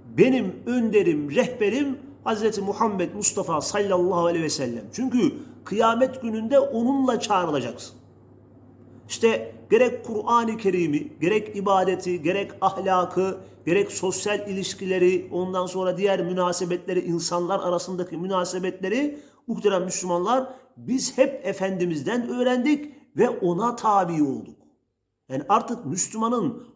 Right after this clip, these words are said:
oturması, kalkması, yaşantısı, konuşması, susması, evlenmesi, cemiyeti, dernekleri, hepsi, yani düğün derneği, hepsi neye benzemesi, kime benzemesi gerekiyor? Efendimiz Aleyhisselatü Vesselam.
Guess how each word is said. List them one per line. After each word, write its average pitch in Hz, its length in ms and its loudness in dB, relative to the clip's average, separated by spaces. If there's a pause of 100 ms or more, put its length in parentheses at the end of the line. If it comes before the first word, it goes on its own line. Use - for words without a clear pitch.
oturması, 208 800 0
kalkması, 190 760 0
yaşantısı, 190 800 0
konuşması, 185 720 -4
susması, 185 720 -4 (320)
evlenmesi, 190 800 2
cemiyeti, 185 760 0
dernekleri, 190 960 2 (220)
hepsi, 202 640 2 (140)
yani 143 280 -4
düğün 220 320 2
derneği, 175 440 2
hepsi 190 540 0 (180)
neye 233 240 8
benzemesi, 196 540 -2
kime 254 260 2
benzemesi 202 460 0
gerekiyor? 165 440 0 (360)
Efendimiz 185 400 -4
Aleyhisselatü 165 640 0
Vesselam. - 260 -12